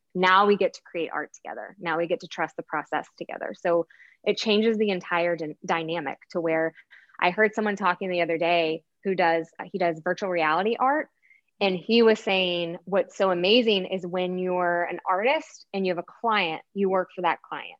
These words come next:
So you're doing their vision, you're doing what they, they tell you to do at that point. They're, you're for hire.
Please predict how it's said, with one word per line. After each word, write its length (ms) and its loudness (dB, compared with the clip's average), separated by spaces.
So 120 -8
you're 240 0
doing 300 -2
their 180 2
vision, 560 -6
you're 140 -2
doing 260 -2
what 160 -2
they, 340 2
they 160 4
tell 240 2
you 200 -2
to 160 -8
do 160 -6
at 160 -4
that 180 0
point. 180 -12
They're, 220 -4
you're 240 2
for 160 -4
hire. 400 0